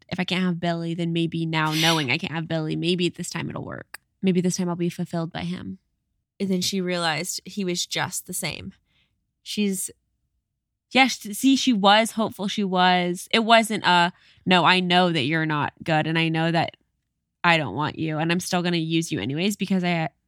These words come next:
Speaker 1: I have nothing else right now." It wasn't that
Speaker 2: She wasn't just
Speaker 1: evil.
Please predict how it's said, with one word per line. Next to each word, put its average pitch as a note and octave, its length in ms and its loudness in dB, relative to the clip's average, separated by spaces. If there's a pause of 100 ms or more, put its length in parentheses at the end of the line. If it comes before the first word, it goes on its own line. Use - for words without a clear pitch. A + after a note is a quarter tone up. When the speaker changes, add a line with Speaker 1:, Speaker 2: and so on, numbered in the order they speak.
(120)
Speaker 1:
I F3 80 2
have F3 120 2
nothing E3+ 300 -4
else F3 180 -6
right G#3 120 -4
now." A3+ 280 -2 (280)
It F#3+ 100 0
wasn't F#3+ 420 2
that E3 200 2
Speaker 2:
She A3+ 80 4
wasn't F#3+ 400 0
just E3+ 280 -4
Speaker 1:
evil. F3 220 2